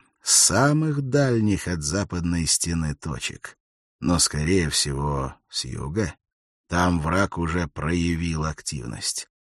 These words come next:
Кэрон считал, что нападавшие попытаются выполнить ещё несколько ложных атак, усыпляя бдительность обороняющихся,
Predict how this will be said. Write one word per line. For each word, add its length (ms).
Кэрон 320
считал, 440
что 200
нападавшие 840
попытаются 640
выполнить 560
ещё 440
несколько 640
ложных 500
атак, 520
усыпляя 720
бдительность 680
обороняющихся, 1000